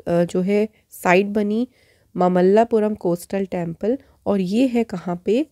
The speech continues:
तमिलनाडु स्टेट में। नेक्स्ट क्वेश्चन है, नाइनटीन्थ एशियन गेम्स के मेडल टेबल में इंडिया की क्या पोजीशन रही? तो इसमें इंडिया रहा नंबर फोर्थ में और इंडिया ने जीते टोटल वन हंड्रेड सेवन मेडल्स,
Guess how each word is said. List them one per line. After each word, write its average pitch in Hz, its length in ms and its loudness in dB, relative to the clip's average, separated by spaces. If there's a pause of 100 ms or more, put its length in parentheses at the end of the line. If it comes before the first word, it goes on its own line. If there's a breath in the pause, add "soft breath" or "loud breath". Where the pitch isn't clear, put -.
(180)
तमिलनाडु 175 640 0
स्टेट 170 380 -6 (160)
में। 165 260 -8 (1800)
नेक्स्ट 180 240 -4
क्वेश्चन 220 360 2
है, 240 220 0 (360)
नाइनटीन्थ 220 600 0 (100)
एशियन 214 360 0
गेम्स 208 380 0
के 214 140 -2
मेडल 180 340 0
टेबल 180 360 0
में 214 300 0 (360 soft breath)
इंडिया 254 260 4
की 285 180 -2
क्या 208 200 -2
पोजीशन 185 560 -4
रही? 214 360 -2 (480 soft breath)
तो 254 60 2
इसमें 269 280 0
इंडिया 226 300 4
रहा 233 260 2
नंबर 190 340 0
फोर्थ 175 500 -2
में 233 200 -2 (100)
और 185 100 -2
इंडिया 190 260 -2
ने 202 120 0
जीते 190 320 -2
टोटल 190 360 0
वन 196 260 -2
हंड्रेड 185 380 0
सेवन 180 440 -4
मेडल्स, 175 580 0